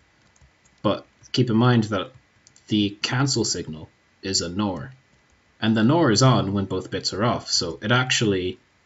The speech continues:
sorts itself out. The cancel happens at the same time as the generate,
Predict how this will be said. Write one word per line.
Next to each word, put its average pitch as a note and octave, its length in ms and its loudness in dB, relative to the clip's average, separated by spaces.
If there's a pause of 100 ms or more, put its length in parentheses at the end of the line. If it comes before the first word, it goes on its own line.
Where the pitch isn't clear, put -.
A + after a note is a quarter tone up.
(200)
sorts - 280 -4
itself - 340 -4
out. - 300 -4
The G#2+ 80 -8
cancel C3 420 2
happens G2 520 -2
at G#2 100 -10
the - 80 -6
same G2 260 0
time F#2+ 280 -6
as F#2 180 0
the - 80 -20
generate, A2 480 0